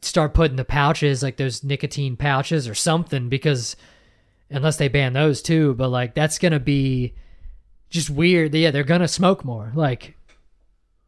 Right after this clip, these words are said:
or at least potentially. I mean, I guess you're saving younger people, but then, like you said, then they might think, then they might think it's better.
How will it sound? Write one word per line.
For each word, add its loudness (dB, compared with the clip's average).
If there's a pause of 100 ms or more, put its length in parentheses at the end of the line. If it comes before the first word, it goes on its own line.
(380)
or 4
at 4
least 2
potentially. -2
I -4
mean, 2
I 4
guess 2
you're 0
saving -2 (1080)
younger 2
people, 4
but 2
then, 4
like 2
you 0
said, 2
then 0
they 2
might 2
think, 0
then 6
they 4
might 2
think 0
it's -4
better. 0